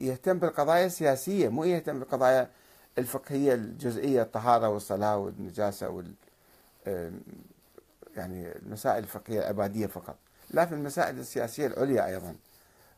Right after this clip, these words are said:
طيب، عندما الناس يئنون ويعانون ويطالبون المرجع الفلاني بأن يتخذ موقف، شوف بعض الناس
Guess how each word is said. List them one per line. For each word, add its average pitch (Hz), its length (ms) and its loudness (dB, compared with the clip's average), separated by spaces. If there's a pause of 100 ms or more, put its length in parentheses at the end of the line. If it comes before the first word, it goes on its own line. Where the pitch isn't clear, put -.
(120)
طيب، 135 320 8
عندما 175 520 6
الناس 196 520 2 (220)
يئنون 170 720 4 (560)
ويعانون 143 800 6 (640)
ويطالبون 196 1000 8
المرجع 180 440 4
الفلاني 170 500 0
بأن 143 280 -4
يتخذ 139 340 -8
موقف، 98 540 -6 (1080)
شوف 170 220 -2
بعض 147 220 -4
الناس 156 460 -6